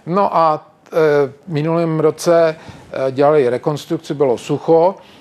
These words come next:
tak zase Hrázný určil minimum, jo. Mezi těma dvěma páskama se to propojilo zase páskem, eh, horizontálně, eh, teda vertikálně,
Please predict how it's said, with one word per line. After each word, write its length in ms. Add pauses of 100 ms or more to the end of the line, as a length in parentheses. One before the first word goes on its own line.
(120)
tak 180
zase 300
Hrázný 420
určil 440
minimum, 560 (220)
jo. 320 (680)
Mezi 640
těma 220
dvěma 320
páskama 720
se 140
to 100
propojilo 560
zase 300
páskem, 760
eh, 360 (640)
horizontálně, 1200 (500)
eh, 360
teda 260
vertikálně, 960